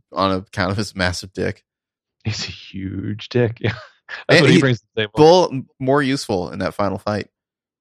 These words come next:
Speaker 2: Bull's, Bull's uncut, right?
Speaker 1: Uh, <laughs> maybe. I don't know.
Speaker 2: Gross Sherwood Forest guy. Like, who's cutting that? Uh,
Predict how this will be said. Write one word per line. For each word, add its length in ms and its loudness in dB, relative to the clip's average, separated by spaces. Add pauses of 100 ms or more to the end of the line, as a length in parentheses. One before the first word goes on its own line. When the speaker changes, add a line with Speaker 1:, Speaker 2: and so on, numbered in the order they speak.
(1200)
Speaker 2:
Bull's, 340 -4 (140)
Bull's 200 4
uncut, 380 -4
right? 300 -4 (1200)
Speaker 1:
Uh, 520 -6 (420)
<laughs> 400 -20
maybe. 480 0
I 100 2
don't 140 -4
know. 140 -6 (840)
Speaker 2:
Gross 220 0
Sherwood 300 -2
Forest 320 0
guy. 260 -4
Like, 180 -14
who's 140 -6
cutting 240 -8
that? 240 -12
Uh, 300 2